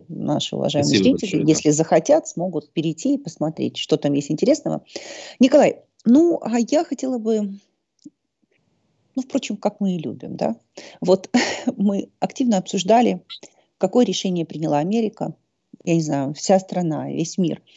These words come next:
Speaker 1: очень долго обсуждал это, кто больше, кто меньше. И мы получили эту помощь, о которой мы говорим. Но теперь вопрос, что дальше?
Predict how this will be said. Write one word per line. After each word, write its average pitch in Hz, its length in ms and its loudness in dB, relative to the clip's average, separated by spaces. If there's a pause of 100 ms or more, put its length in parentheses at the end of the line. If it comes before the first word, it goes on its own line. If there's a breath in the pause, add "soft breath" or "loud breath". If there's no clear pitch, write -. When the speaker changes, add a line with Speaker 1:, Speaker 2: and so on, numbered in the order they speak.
(380 loud breath)
Speaker 1:
очень 165 280 -2
долго 151 260 2
обсуждал 196 480 2
это, 170 240 -2
кто - 280 0
больше, 220 480 2
кто - 200 -10
меньше. 196 500 -6 (960 soft breath)
И 226 380 4 (320)
мы 294 160 8
получили 190 640 -4 (920 loud breath)
эту 165 220 -2
помощь, 339 380 -2
о - 40 -4
которой 165 320 -4
мы 160 100 -2
говорим. - 500 -2 (680 loud breath)
Но 247 480 6 (480 loud breath)
теперь 320 280 2
вопрос, 247 320 0
что - 260 -4
дальше? 151 520 -8